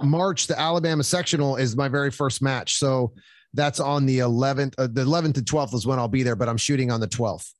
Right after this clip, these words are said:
I think it's a Fri-, a Saturday match, but I'll be there Friday to walk stages, obviously, 'cause I have to, a nine-hour, ten-hour drive to get there. Uh, Area six is April ninth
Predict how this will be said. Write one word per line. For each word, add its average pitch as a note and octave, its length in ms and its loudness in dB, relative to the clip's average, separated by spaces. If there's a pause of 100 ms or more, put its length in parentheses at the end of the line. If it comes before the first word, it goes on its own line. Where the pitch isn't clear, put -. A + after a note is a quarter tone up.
I B2 60 2
think C#3+ 160 0
it's C#3 140 -2
a A#2 40 -4
Fri-, C3 280 -2
a A2+ 100 0
Saturday B2 420 0
match, G#2+ 460 -4 (420)
but C3 100 2
I'll B2+ 100 0
be C#3+ 160 2
there C3 120 2
Friday C3 400 0
to A#2+ 80 0
walk A#2+ 260 0
stages, A#2+ 680 0
obviously, A2+ 420 -2
'cause G2+ 140 -4
I A2+ 60 2
have G#2 100 -2
to, A2 200 -6
a A2 100 -2
nine-hour, A2+ 460 0
ten-hour A2 360 -2
drive G#2+ 260 -2
to G2+ 80 -6
get F#2+ 200 -4
there. G#2+ 280 -2 (600)
Uh, A2+ 280 -2
Area D#3+ 300 2
six E3 560 0
is C3+ 300 0
April C#3 320 0
ninth B2+ 420 0